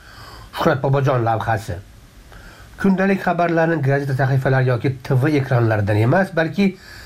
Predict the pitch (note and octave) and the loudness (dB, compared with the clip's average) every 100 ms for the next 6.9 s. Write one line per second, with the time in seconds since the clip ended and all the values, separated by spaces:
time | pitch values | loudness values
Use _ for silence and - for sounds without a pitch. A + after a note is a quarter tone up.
0 | - - D3 - F#3 F#3+ F#3+ F3+ F#3 F#3 | -20 -4 -2 2 2 2 0 2 2 2
1 | F#3+ F#3+ G#3+ D3 C3+ G#3+ A3+ - - - | 0 0 0 0 -2 2 0 -2 -12 -20
2 | - - G3 E3 D3+ C#3+ C#3+ E3 B2+ A#2+ | -10 -2 0 0 -2 -2 -2 0 0 2
3 | E3+ G3+ F#3 D#3 D#3 C3+ E3 C3+ G2+ D#3+ | 0 0 -2 -2 -2 -2 0 0 0 0
4 | C3 A#2 A2+ B2+ A#2+ A2 A#2 G2 F2+ - | 2 2 0 0 0 2 0 0 -4 -10
5 | - - - - - C#3 B2 A#2 G2+ D#3 | -20 -18 -16 -14 -4 0 0 0 -2 -2
6 | G3+ - - E3+ C3+ C#3 B2+ B2 E3+ | -2 -6 -4 -2 0 2 2 2 0